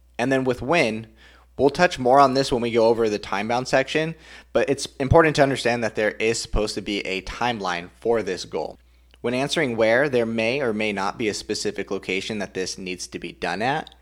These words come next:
And then as for the why, are you considering this goal to support customer loyalty, create a hundred short videos, or maybe even to upgrade the customer journey? So some key action verbs might include oversee,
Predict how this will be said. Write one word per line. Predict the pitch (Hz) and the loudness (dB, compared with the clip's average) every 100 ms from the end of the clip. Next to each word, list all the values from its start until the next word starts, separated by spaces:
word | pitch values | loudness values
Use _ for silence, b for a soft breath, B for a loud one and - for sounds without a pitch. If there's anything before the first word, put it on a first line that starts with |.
| b b b b | b b b b
And | 117 131 | 0 0
then | 131 | 0
as | 117 123 | 0 -2
for | - 139 | 0 -2
the | 117 113 | 0 2
why, | 143 123 101 104 B B B B | 2 4 2 -2 B B B B
are | 120 | 0
you | 123 | 0
considering | 123 120 135 139 139 | -2 -2 0 0 0
this | 135 120 | -2 -4
goal | - 117 113 113 113 113 b b b - | 0 4 6 6 4 0 b b b -6
to | 117 | -4
support | 117 - 110 - | -2 0 0 0
customer | 110 98 92 92 | -2 -4 -6 -2
loyalty, | 123 147 147 143 139 135 135 - _ _ | 4 6 4 0 -2 -2 -4 -8 _ _
create | - 117 117 | -4 0 0
a | 101 | -2
hundred | 117 107 - | -4 -4 -4
short | - 87 131 | -6 -6 -2
videos, | 135 135 127 123 127 120 - | -2 0 2 2 2 -2 -2
or | 110 107 | 2 2
maybe | 110 127 139 110 | 2 0 0 -2
even | 120 120 | -2 -6
to | - - | -8 -6
upgrade | 107 - 107 101 | -4 -2 -2 -2
the | |
customer | 98 107 - 95 | -4 -4 -4 -8
journey? | 98 104 85 - _ _ _ b _ _ | -6 -6 -8 -14 _ _ _ b _ _
So | - 135 | 0 0
some | 151 127 | 0 -2
key | - 180 - | -2 -2 2
action | 98 - - 131 | 0 0 -4 0
verbs | 135 160 165 - 107 | 2 2 0 -8 -4
might | 110 - - | -4 -4 -8
include | 110 - - 107 104 101 101 _ | -12 -8 -2 0 0 -2 -4 _
oversee, | 104 95 98 - 127 123 123 123 | -6 -4 -6 -6 -6 -6 -8 -14